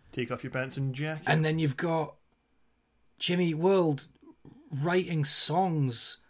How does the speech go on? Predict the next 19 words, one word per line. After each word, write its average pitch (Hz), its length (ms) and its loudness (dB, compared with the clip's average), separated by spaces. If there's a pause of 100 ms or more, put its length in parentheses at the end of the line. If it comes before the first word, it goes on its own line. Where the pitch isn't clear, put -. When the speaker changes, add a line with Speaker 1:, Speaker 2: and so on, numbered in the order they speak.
(220)
Speaker 2:
that 147 160 -4
are 143 60 -2
so 190 480 2
meta. 160 600 0
Speaker 1:
Beautiful, 131 580 -4 (340)
beautiful 185 360 -2
songs, 117 480 -4
yeah. 120 320 -4 (580)
Speaker 2:
That 165 180 -4
song 175 240 2
you 151 160 0
were 143 140 2 (220)
singing 156 320 0
at 139 80 0
the 127 40 -6
beginning, 131 600 2 (120)
the 131 160 4
Authority 151 440 4
song, 120 420 -2